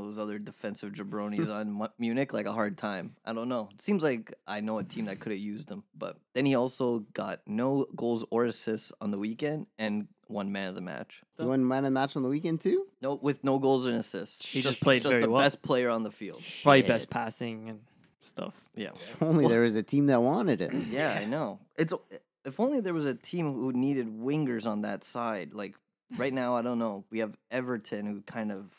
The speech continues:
Speaker 1: is
Speaker 2: Score his own goals.
Speaker 1: doing shit.
Speaker 3: <laughs> He does nice own goals.
Speaker 1: Literally doing shit. And, uh, who's his backup? Nemanja? No, that's the other side.
Speaker 3: Nemanja, yeah.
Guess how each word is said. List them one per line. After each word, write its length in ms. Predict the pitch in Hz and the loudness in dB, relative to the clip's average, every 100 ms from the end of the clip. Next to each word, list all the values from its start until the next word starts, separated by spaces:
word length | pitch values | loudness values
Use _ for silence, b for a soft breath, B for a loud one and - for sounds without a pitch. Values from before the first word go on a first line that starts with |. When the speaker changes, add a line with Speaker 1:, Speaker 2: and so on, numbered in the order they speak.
| _ | _
Speaker 1:
is 80 | 107 | -8
Speaker 2:
Score 200 | 101 123 | 4 4
his 120 | 113 | 6
own 180 | 113 110 | 4 2
goals. 240 | 101 95 | 0 0
Speaker 1:
doing 220 | 107 135 110 | 2 0 -2
shit. 440 | - - - 101 | -4 -8 -6 -4
Speaker 3:
<laughs> 100 | 139 | 2
He 60 | 170 | 2
does 280 | - 143 117 | 4 2 4
nice 240 | 127 147 | 4 4
own 200 | 151 156 | 6 4
goals. 200 | 135 120 | 4 4
Speaker 1:
Literally 380 | 143 143 131 127 | 4 4 4 4
doing 260 | 120 123 113 | 4 2 2
shit. 400 | - - 123 107 - _ _ | 0 -2 -2 -4 -8 _ _
And, 360 | 107 104 104 101 | -6 -4 -4 -4
uh, 380 | 104 104 107 - _ | -6 -6 -8 -10 _
who's 160 | - 170 | -4 -2
his 120 | 156 | -2
backup? 480 | - 147 - - - _ _ _ _ | -2 -4 -4 -10 -12 _ _ _ _
Nemanja? 500 | 104 98 123 165 330 - _ _ _ _ _ _ _ | -8 -4 -4 -4 -8 -10 _ _ _ _ _ _ _
No, 140 | 110 95 | -8 -6
that's 160 | 104 - | -6 -8
the 80 | |
other 160 | 90 131 | -8 -10
side. 160 | - 156 | -10 -2
Speaker 3:
Nemanja, 480 | 160 160 156 165 127 | 0 0 0 -2 -2
yeah. 200 | 113 | -2